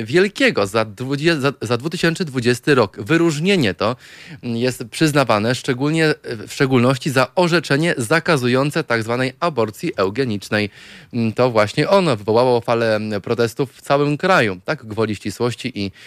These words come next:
mm, gwoli przypomnienia. Nagrodę imieniem Grzegorza Wielickiego przyznał Przyłębskiej miesięcznik Nowe Państwo. W uz-,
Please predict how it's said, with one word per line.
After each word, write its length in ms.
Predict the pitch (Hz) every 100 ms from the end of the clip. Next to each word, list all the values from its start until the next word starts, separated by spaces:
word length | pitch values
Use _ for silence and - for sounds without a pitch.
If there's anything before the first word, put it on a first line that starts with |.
| - - -
mm, 560 | 113 110 110 107 104
gwoli 360 | 98 98 101 101
przypomnienia. 640 | - 147 151 117 98 90 -
Nagrodę 520 | 107 117 135 160 185
imieniem 280 | 170 170 147
Grzegorza 340 | 127 147 151
Wielickiego 460 | 131 113 - 143 147
przyznał 380 | - 123 127 117
Przyłębskiej 520 | - 127 131 - 127
miesięcznik 600 | 113 120 120 - 123 -
Nowe 280 | 113 127 123
Państwo. 520 | 101 92 90 - 110 - - - 101 123
W 320 | 113 117 120
uz-, 200 | 143